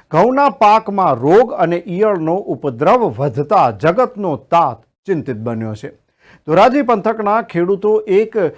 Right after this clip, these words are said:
શાંતિ ત્યારે તે એવી સ્થિતિનું નિર્માણ થયું છે, ત્યારે વાત છે રાજકોટ જિલ્લાના ધોરાજીની કે જ્યાંના ખેડૂતો એક બાદ એક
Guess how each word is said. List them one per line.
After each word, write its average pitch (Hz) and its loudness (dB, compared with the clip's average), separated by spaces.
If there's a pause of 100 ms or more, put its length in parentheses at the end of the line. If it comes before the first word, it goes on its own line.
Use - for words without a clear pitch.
(140)
શાંતિ 202 -2
ત્યારે 180 2
તે 175 -6 (260)
એવી 208 -2
સ્થિતિનું 220 -6
નિર્માણ 156 -2
થયું 208 -2
છે, 196 -4
ત્યારે - -6
વાત 160 2
છે 226 0
રાજકોટ 175 0
જિલ્લાના 180 -2
ધોરાજીની 156 -4
કે 208 -4
જ્યાંના 190 -2
ખેડૂતો 208 -2
એક 214 0
બાદ 165 0
એક 208 -2